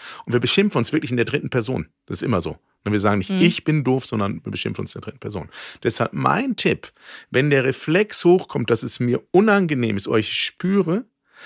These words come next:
Speaker 1: anstelle negativ das zu bewerten, sagen, "Danke für diese Fähigkeit. Danke, dass ich's wahrnehme.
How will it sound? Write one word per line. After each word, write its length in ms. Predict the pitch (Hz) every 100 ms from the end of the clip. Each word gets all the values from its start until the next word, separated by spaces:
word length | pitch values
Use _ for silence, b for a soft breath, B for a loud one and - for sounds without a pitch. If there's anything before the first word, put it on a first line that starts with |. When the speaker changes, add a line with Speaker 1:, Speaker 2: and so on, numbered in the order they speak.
| B B
Speaker 1:
anstelle 560 | - 131 - - 202 196
negativ 680 | 160 196 240 220 - 170 -
das 180 | 139 -
zu 120 | -
bewerten, 400 | 120 107 107 113
sagen, 360 | 101 101 95 98 _ _ _ _ -
"Danke 800 | 98 143 139 175 175 180 175 175 _ _ _
für 200 | - 117
diese 340 | 104 110 123 147
Fähigkeit. 840 | - 127 87 - - 60 - - -
Danke, 560 | 104 127 123 151 -
dass 220 | 135 135 131
ich's 200 | - 110
wahrnehme. 640 | 107 104 104 101 95